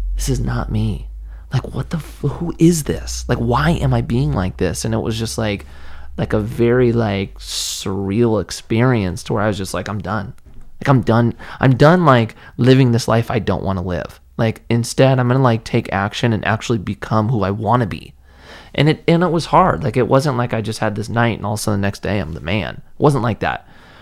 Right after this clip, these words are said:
But the next day it was like, "Okay, I'm gonna start taking baby steps to become better." And f-, in the beginning for me, it was like, it, like, had become a game. I just decided that, like, every time I would say something negative, because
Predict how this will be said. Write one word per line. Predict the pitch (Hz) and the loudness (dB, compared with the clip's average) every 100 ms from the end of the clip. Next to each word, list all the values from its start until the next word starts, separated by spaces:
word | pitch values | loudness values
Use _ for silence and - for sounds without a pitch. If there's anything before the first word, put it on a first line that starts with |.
| - - | -20 -2
But | - 131 | 2 4
the | 127 | 6
next | 127 143 - | 4 2 2
day | 147 151 | 6 6
it | 127 | 6
was | 113 | 4
like, | 117 | -2
"Okay, | 117 151 | -2 -2
I'm | 135 - | 0 0
gonna | 135 | 0
start | 120 - - - - 151 147 117 - _ _ | -2 -4 -8 -10 -4 2 4 4 0 _ _
taking | - 135 117 104 | -2 -2 0 -2
baby | - 120 113 104 | 2 2 2 -4
steps | - 98 - - | -4 -6 -6 -10
to | - | -6
become | 101 107 117 | -6 -2 -2
better." | 95 98 76 69 - - | 0 -2 -4 -12 -10 -2
And | 113 110 - - - - - | 0 -2 -8 -20 -20 -20 -20
f-, | - 135 | -2 2
in | 127 | 4
the | |
beginning | 120 113 123 151 | 2 2 2 2
for | 151 160 | 0 0
me, | 175 | 0
it | 180 | 0
was | 95 117 | -2 0
like, | 113 107 - - - _ _ - _ - - | 0 -2 -8 -20 -20 _ _ -20 _ -20 -10
it, | 131 | -4
like, | 135 135 | -2 0
had | 127 | -2
become | 120 - 135 | -2 0 0
a | |
game. | 104 113 131 104 | 2 2 2 2
I | 110 | 0
just | 107 120 | -2 -2
decided | 131 - 120 120 107 | -4 2 4 4 4
that, | 101 | 2
like, | 101 98 - - - - | 0 -2 -8 -20 -8 2
every | 110 156 | 6 6
time | 147 143 139 | 4 2 2
I | 131 | 2
would | 117 | 0
say | - 117 | 2 2
something | - 117 113 | 2 0 0
negative, | 104 104 113 135 156 | 0 0 2 2 0
because | 107 113 | 0 0